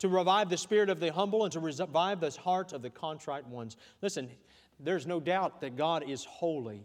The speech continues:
He is separate from sin. He is lifted up. And Psalms eighty-six and fifteen says, "But thou, O Lord, art a God of com-, full of compassion,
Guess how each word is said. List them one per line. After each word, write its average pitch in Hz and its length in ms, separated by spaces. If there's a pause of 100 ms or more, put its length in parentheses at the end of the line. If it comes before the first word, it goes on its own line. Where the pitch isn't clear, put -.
He 165 100
is - 280
separate 202 400
from 139 160
sin. 156 380 (240)
He 196 140
is 139 160
lifted 180 420
up. - 460 (340)
And 135 160
Psalms 170 480
eighty-six 165 480
and 156 100
fifteen 170 440
says, 160 260
"But 156 180
thou, 180 260
O 160 140
Lord, 160 320
art 151 160
a 131 60
God 147 300
of 127 80
com-, 131 180
full 175 240
of 135 80
compassion, 127 640